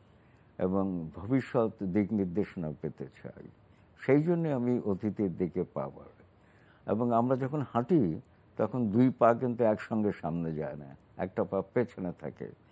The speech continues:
পেছনের পা যদি শক্তি না দেয়, সামনের পা পা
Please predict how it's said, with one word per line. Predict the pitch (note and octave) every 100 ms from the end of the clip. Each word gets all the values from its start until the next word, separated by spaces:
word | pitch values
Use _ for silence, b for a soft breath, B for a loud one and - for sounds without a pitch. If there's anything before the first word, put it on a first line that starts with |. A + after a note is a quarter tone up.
| b b b -
পেছনের | C#3 - G3 G3
পা | E3 C3 B2+
যদি | C3+ C3 C3
শক্তি | - A2+ - C3+
না | A2 G2+
দেয়, | F#2+ G2
সামনের | F#2 F#2 G2 F#2+
পা | F2 D#2 -
পা | -